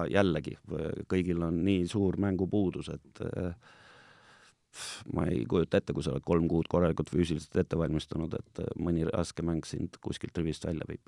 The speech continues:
Jah, kui neid tuleb neli-viis tükki järjest, siis ilmselt, aga muidu mitte.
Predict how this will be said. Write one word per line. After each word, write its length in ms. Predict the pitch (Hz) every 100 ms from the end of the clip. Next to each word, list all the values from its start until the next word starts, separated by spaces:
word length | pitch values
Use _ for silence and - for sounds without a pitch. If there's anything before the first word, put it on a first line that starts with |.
| -
Jah, 220 | - -
kui 140 | - 90
neid 160 | -
tuleb 240 | - 92 90
neli-viis 440 | 107 104 101 95
tükki 240 | - - 107
järjest, 340 | 87 80 -
siis 220 | - 82 - - -
ilmselt, 420 | 95 82 73 - -
aga 100 | - - - - -
muidu 180 | - 80
mitte. 300 | 76 - -